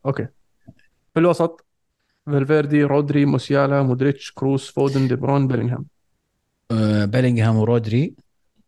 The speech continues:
Speaker 2: آه، قلت لي مين بعد؟ مودريتش، كروس و
Speaker 1: موسيالا، فالفيردي، فودن، دي بروين، كروس، مودريتش.
Speaker 2: فودن.
Speaker 1: موسيالا وفودن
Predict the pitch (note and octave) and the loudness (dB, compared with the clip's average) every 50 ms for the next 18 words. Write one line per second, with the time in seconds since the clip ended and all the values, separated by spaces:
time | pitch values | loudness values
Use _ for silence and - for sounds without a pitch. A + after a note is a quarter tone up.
0 | _ _ _ _ _ _ _ _ _ _ _ _ _ _ _ _ _ _ - G2+ | _ _ _ _ _ _ _ _ _ _ _ _ _ _ _ _ _ _ -8 -6
1 | G#2 G#2 G#2 G2+ G2+ G2+ G2+ G2 G2 - A2+ - - - A2 A2 G#2+ A#2 G#2 G2 | -4 -2 -2 -2 -2 -2 -4 -4 -6 -8 -10 -12 -8 -6 -4 -2 -2 -2 -2 -2
2 | G2 F#2+ G2 G2+ G#2 G2 F#2+ F#2+ - G#2+ A2 G#2 - - - F#2+ F#2 F#2 F2+ F2 | -2 -4 -4 -4 -4 -6 -8 -10 -8 -8 -8 -8 -8 -10 -12 -10 -10 -8 -10 -10
3 | F2 F2 F2+ - - _ _ _ _ _ _ _ _ _ _ _ _ _ _ _ | -10 -12 -12 -14 -18 _ _ _ _ _ _ _ _ _ _ _ _ _ _ _
4 | _ _ _ _ _ _ _ _ _ _ _ _ - D#3+ C#3+ C3+ - - D3 D3+ | _ _ _ _ _ _ _ _ _ _ _ _ -6 -2 -2 -2 -2 -2 0 0
5 | D3 D3 D3+ E3 F3+ F3+ F3 - _ _ _ _ D3 C#3 D3+ C3 C3 C3 D3+ D3+ | 2 2 2 2 0 -2 -4 -8 _ _ _ _ -4 -2 -2 -2 0 0 0 0
6 | D3 D3 D#3 F3 F#3 E3+ - _ _ _ _ _ _ _ _ _ _ _ _ _ | 0 2 0 0 0 -2 -8 _ _ _ _ _ _ _ _ _ _ _ _ _
7 | _ _ _ _ _ _ _ _ _ _ _ _ _ _ _ _ _ _ _ _ | _ _ _ _ _ _ _ _ _ _ _ _ _ _ _ _ _ _ _ _
8 | D3 D3+ D#3 D3 D#3 D#3 D3+ C#3 C3 B2 C3 C#3+ D3 D3 D#3+ E3 D#3+ C#3+ C#3 - | 0 0 2 2 2 2 2 0 0 0 0 2 2 2 2 2 0 0 -2 -2
9 | - D3 D#3 D3 - D3 C#3+ C3+ C3 C3 - _ - - - - _ _ _ _ | -2 -2 0 0 0 -2 -2 -2 -4 -6 -10 _ -20 -20 -20 -20 _ _ _ _
10 | - A2+ G#2 F2+ - E2 D#2+ - _ _ _ _ _ _ _ _ _ _ _ _ | -4 -2 -2 -2 -4 -8 -14 -16 _ _ _ _ _ _ _ _ _ _ _ _
11 | _ _ _ _ _ _ _ _ _ _ _ _ _ _ _ _ _ _ _ _ | _ _ _ _ _ _ _ _ _ _ _ _ _ _ _ _ _ _ _ _
12 | _ _ _ _ _ _ _ _ _ _ _ _ _ _ _ _ _ _ _ _ | _ _ _ _ _ _ _ _ _ _ _ _ _ _ _ _ _ _ _ _
13 | _ _ _ _ _ _ _ _ _ _ _ - - _ _ _ - D3 C3 - | _ _ _ _ _ _ _ _ _ _ _ -16 -16 _ _ _ -4 -4 -4 -2
14 | - D3 C3+ C3 B2 B2 B2 A#2 A#2 - C#3 C#3+ D3 D3+ F3 F#3 F#3 F3 - | -2 0 0 0 0 -2 -2 -4 -4 -4 -2 -2 0 0 0 0 0 -2 -4